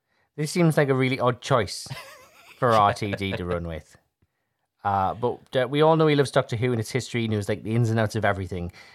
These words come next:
Speaker 1: and he respects it so much. Uh, it feels like such a strange yet bold choice. Uh, and I think he could pull it off if he does
Speaker 2: Yeah.
Speaker 1: it right. And we know he's good
Speaker 2: Only
Speaker 1: at the
Speaker 2: he
Speaker 1: camp
Speaker 2: could.
Speaker 1: silliness,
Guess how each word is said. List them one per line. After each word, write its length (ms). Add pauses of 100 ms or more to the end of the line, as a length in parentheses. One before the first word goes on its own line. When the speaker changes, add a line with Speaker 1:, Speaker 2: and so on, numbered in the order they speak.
(120)
Speaker 1:
and 80
he 40
respects 460
it 120
so 220
much. 360 (440)
Uh, 80
it 140
feels 320
like 180
such 200
a 60
strange 920 (500)
yet 380
bold 420
choice. 540 (680)
Uh, 580 (920)
and 160
I 80
think 260
he 100
could 300
pull 160
it 100
off 380 (120)
if 100
he 60
does 140
Speaker 2:
Yeah. 140
Speaker 1:
it 40
right. 260 (120)
And 400 (160)
we 140
know 180
he's 140
good 180
Speaker 2:
Only 60
Speaker 1:
at 40
the 60
Speaker 2:
he 120
Speaker 1:
camp 200
Speaker 2:
could. 320
Speaker 1:
silliness, 720